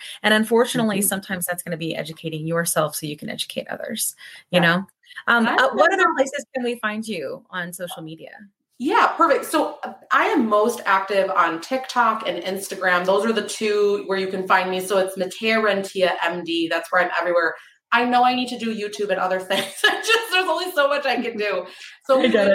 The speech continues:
Speaker 3: really, if
Speaker 1: We
Speaker 3: you
Speaker 1: really
Speaker 3: want
Speaker 1: get it.
Speaker 3: to ask me
Speaker 2: Mm-hmm.
Speaker 3: questions, you leave them on videos, things like that. I do a pretty good job on TikTok, like,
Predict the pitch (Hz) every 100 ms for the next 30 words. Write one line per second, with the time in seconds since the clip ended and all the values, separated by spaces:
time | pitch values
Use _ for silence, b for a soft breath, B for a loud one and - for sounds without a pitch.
0 | 190 131 - - _ 247 262 233 220 202
1 | 190 196 190 - 208 - 208 - 208 208
2 | 196 202 214 220 196 - 208 190 190 190
3 | 190 185 175 175 185 180 175 196 180 180
4 | 175 170 170 254 403 - 240 220 208 -
5 | 180 180 175 - 170 - 165 160 175